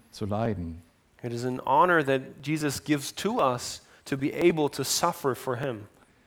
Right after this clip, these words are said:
Speaker 1: Und Jesus steht im Himmel und salutiert.
Speaker 2: And Jesus stands in heaven and he salutes.
Speaker 1: Und am Ende sagt er, <clears throat> wie er in einem Gleichnis gesagt hat,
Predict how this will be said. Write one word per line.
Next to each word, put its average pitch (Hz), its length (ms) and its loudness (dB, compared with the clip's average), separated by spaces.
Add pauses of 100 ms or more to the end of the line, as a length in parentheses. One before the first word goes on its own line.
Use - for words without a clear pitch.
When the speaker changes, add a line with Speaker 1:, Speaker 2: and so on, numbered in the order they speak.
(200)
Speaker 1:
Und 113 140 -2
Jesus 135 320 2
steht 123 220 0
im 107 100 -4
Himmel 139 320 -4
und 113 160 -2
salutiert. 107 720 -4 (280)
Speaker 2:
And 117 120 -12
Jesus 127 200 -8
stands 151 280 2
in 143 60 -2
heaven 156 340 0
and 135 80 -2
he 131 80 -4
salutes. 139 640 -4 (920)
Speaker 1:
Und 110 100 -4
am 120 100 0
Ende 156 260 2
sagt 139 340 0
er, 131 320 0 (160)
<clears throat> - 360 -6
wie 117 640 2
er 104 200 0
in 104 160 -2
einem 104 220 -2
Gleichnis 117 540 0
gesagt 101 400 -2
hat, 101 220 -8